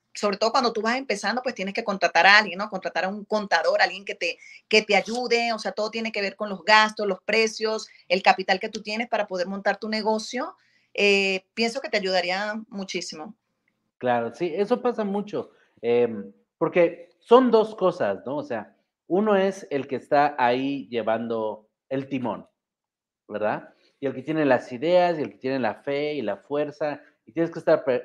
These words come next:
Speaker 2: pensando en la línea de producción, la entrega del producto, la calidad,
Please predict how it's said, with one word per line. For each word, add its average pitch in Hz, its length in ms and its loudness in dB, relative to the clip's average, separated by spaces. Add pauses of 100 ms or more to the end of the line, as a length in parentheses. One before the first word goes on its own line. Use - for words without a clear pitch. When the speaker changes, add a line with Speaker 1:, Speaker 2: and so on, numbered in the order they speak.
(140)
Speaker 2:
pensando 135 400 0
en 123 80 0
la 113 100 2
línea 123 300 -2
de 110 100 -2
producción, 151 720 -4
la 117 80 -4
entrega 117 300 -4
del 107 160 -6
producto, 143 520 -6
la 107 160 -4
calidad, 104 460 -4